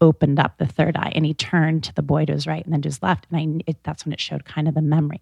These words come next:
And this was nineteen ninety, I'm not gonna get it wrong. I think nineteen ninety-eight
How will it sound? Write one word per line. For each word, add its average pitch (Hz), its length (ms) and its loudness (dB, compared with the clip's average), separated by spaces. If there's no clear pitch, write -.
And 165 160 2
this 202 220 -2
was 170 180 -2
nineteen 156 500 -4
ninety, 151 460 0
I'm 151 100 -2
not - 100 -20
gonna 196 140 2
get 180 140 4
it - 100 -8
wrong. 151 340 -2
I 170 40 -16
think 180 180 0
nineteen 165 300 -4
ninety-eight 160 760 -6